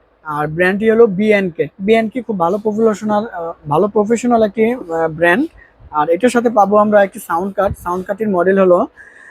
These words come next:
কে এইট হান্ড্রেড। কে আটশোশো এই মডেলের সাউন্ড কার্ডটি, এটার সাথে ফিচারও রয়েছে অনেক দুর্দান্ত। আর এটার সাথে পাবো আমরা একটি স্ট্যান্ড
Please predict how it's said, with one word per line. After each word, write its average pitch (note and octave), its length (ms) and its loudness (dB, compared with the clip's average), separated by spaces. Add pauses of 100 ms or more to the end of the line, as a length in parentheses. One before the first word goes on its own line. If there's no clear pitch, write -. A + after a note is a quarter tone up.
(260)
কে A#3+ 380 4 (500)
এইট G#3+ 300 0
হান্ড্রেড। F3 420 2 (760)
কে A3+ 140 4
আটশোশো A3+ 400 0
এই A#3 60 2
মডেলের A3 360 2
সাউন্ড G3+ 320 -4
কার্ডটি, G#3+ 240 -2
এটার G#3 260 2
সাথে G3+ 260 -10
ফিচারও G#3+ 360 -2
রয়েছে G3+ 300 0
অনেক G3 200 -2
দুর্দান্ত। F#3+ 420 -2 (600)
আর D3 280 0
এটার G3+ 200 2
সাথে B3 200 0
পাবো A3 260 2
আমরা G#3+ 200 2
একটি G#3+ 260 -2
স্ট্যান্ড A3 400 -2